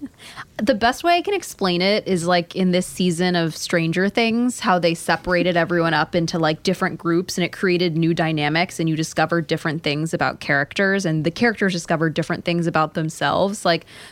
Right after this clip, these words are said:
there's just something about splitting up into groups where, especially groups where, like, you know, it wouldn't be a natural pairing. Like, maybe your partner's with another group, but you're with a group with, like, two aunts.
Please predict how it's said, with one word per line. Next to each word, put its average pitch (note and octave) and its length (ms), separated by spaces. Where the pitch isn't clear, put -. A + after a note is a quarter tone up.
there's A#3+ 180
just E4 200
something C4+ 360
about G#3+ 400
splitting A#3 260
up A3+ 120
into G#3 160
groups - 580
where, F3 400
especially D4 320
groups G#3+ 380
where, G#3 100
like, F3+ 280
you F#3+ 160
know, D#3 440
it F#3 120
wouldn't G#3 260
be G#3+ 120
a F3 40
natural D#3+ 520
pairing. C3 480
Like, C#3+ 220
maybe E3 240
your D#3 160
partner's D#3 400
with D#3+ 120
another D#3 320
group, C#3 280
but - 120
you're E3 180
with F3 160
a F#3 40
group G#3+ 260
with, A3 140
like, A#3 220
two C4+ 180
aunts. - 560